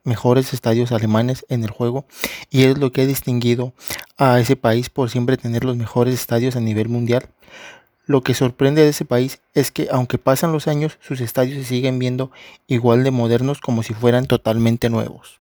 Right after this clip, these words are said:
A mi parecer y a mi opinión personal, ustedes tendrán la mejor opinión, Alemania es uno de los países más modernos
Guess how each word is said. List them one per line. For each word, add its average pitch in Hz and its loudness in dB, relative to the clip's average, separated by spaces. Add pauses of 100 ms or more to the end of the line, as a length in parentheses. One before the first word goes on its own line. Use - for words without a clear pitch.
(240)
A - -18
mi 123 -10
parecer 113 -2
y 120 -6
a 110 0
mi 110 0
opinión 113 0
personal, 143 2
ustedes 117 -2
tendrán 107 -4
la 110 -4
mejor 120 -4
opinión, 143 -4 (400)
Alemania 135 2
es 139 -4
uno 147 2
de 135 2
los 113 -2
países 117 -6
más 123 0
modernos 127 0